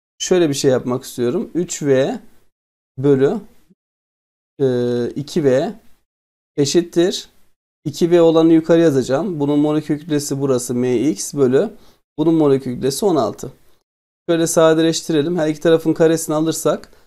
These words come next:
dokuz bölü dört eşittir M X bölü on altı. On altı ile de şunu sadeleştirsek dört, otuz altı kere dört, e, bunun molekül kütlesi otuz altı olarak bulunmuş olur.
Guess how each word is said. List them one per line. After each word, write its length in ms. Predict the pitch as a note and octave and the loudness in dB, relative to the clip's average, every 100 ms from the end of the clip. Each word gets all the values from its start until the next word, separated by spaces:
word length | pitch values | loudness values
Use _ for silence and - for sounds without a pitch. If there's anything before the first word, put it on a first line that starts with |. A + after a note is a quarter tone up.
| _ _ _ | _ _ _
dokuz 440 | D3 D3 E3+ D#3+ D3+ | -4 2 2 2 0
bölü 340 | C#3+ D#3+ D#3+ | 0 0 2
dört 400 | C#3+ D3 D#3+ - | 2 2 -2 -4
eşittir 600 | D3+ - D3 - A3 G#3+ | -4 -4 -8 -6 -6 -6
M 500 | D#3+ C3+ C#3+ D3 D3 - | -4 -2 0 0 -4 -2
X 360 | D3+ D3 - - | -2 -2 -8 -2
bölü 400 | C#3 B2 D3 G#3 - - _ | 2 4 2 0 -8 -20 _
on 140 | D#3 D3 | 0 0
altı. 400 | A#2+ A2 - C3+ - - _ _ | 0 -4 -10 -16 -18 -20 _ _
On 140 | D#3+ D#3+ | 0 2
altı 260 | E3 D#3+ | 2 0
ile 100 | D#3 | -2
de 60 | D3+ | -4
şunu 220 | D3+ D#3+ | -2 -4
sadeleştirsek 720 | D3+ D3+ D3 D3+ C#3+ C3+ C#3+ | 0 0 2 -2 -4 -6 0
dört, 220 | C#3+ E3+ | 0 0
otuz 240 | - D3 D#3+ | -4 -4 0
altı 220 | D3 D3 | 0 0
kere 280 | - C3 B2+ | -2 -2 0
dört, 320 | D#3 G3+ - _ - | -2 -2 -12 _ -6
e, 300 | C#3+ C3 C#3 | -4 -2 -2
bunun 240 | D#3 D3+ | 0 0
molekül 440 | F3 D3 D3 D3 D3+ | 0 -2 -2 -2 -6
kütlesi 420 | - C3 C3 - | -6 -6 -6 -6
otuz 300 | D#3 C#3+ C#3+ | -6 -6 -2
altı 320 | C#3+ C#3+ C#3+ | 0 0 -2
olarak 320 | A#2+ A2+ B2+ | -2 -4 -6
bulunmuş 580 | - C3+ A#2 D3+ G#3 - | -6 -6 -4 -4 -6 -10
olur. 460 | - C3+ - - | -14 -14 -14 -20